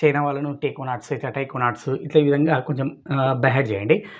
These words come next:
అమెరికా వాళ్ళని ఏమంటారండి? ఆస్ట్రోనాట్స్. కల్పన చావ్లా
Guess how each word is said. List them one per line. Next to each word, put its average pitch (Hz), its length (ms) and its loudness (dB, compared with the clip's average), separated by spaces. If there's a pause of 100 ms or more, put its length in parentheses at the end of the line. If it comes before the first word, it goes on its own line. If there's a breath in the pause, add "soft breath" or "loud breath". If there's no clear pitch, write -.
(160 loud breath)
అమెరికా 196 360 6
వాళ్ళని 170 240 4
ఏమంటారండి? 160 540 0 (180)
ఆస్ట్రోనాట్స్. 117 600 -2 (300 soft breath)
కల్పన 185 480 2 (100)
చావ్లా 156 300 0